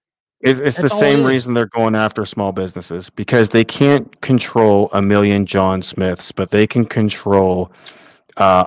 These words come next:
Speaker 1: a dozen Fox News, A B C, N B C, C N N. They can control the big,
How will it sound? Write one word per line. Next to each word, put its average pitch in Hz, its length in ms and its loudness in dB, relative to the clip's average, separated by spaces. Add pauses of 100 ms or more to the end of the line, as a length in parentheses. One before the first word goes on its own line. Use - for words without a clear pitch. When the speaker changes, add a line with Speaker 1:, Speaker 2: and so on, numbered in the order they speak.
Speaker 1:
a 104 60 2
dozen 101 440 0
Fox - 480 0
News, 98 460 0
A 98 160 0
B 98 120 -6
C, 98 240 -4
N 95 140 -2
B 95 120 -4
C, 95 280 -6
C 95 280 -4
N 95 120 0
N. 92 240 -2 (240)
They 123 140 4
can 160 180 4
control 110 680 4
the 101 160 2
big, 101 720 2